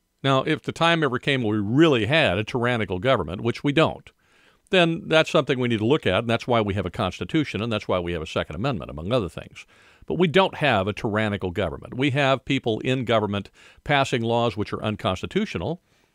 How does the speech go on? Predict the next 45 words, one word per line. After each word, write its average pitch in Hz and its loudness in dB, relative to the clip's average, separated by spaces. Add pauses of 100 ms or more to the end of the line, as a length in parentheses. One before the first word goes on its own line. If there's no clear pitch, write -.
(160)
but 131 -2
we 147 0
have 160 2
a 156 2
way 151 2
to 147 0
change 190 -4
them. 82 -4 (220)
And 156 2
yes, 185 4 (500)
if 156 4
we 147 6
change 208 0
them 160 0
through 170 -2
the 131 2
legal 156 2
system, 131 -2
does 127 2
it 139 -2
take 156 -2
time? 185 -4 (120)
Yes. 131 -2 (220)
Is 127 4
it 165 2
easy? 170 -4
No. 160 2 (680)
Is 123 4
it, 143 2
uh, 139 6
is 131 2
it, - -2
uh, 131 2 (340)
are 139 2
we 139 2
gonna 160 4
have 156 4
a 135 4
lot 165 6
of 139 2
defeats 190 0
along 156 2
the 135 2
way? 165 2
Absolutely. 165 2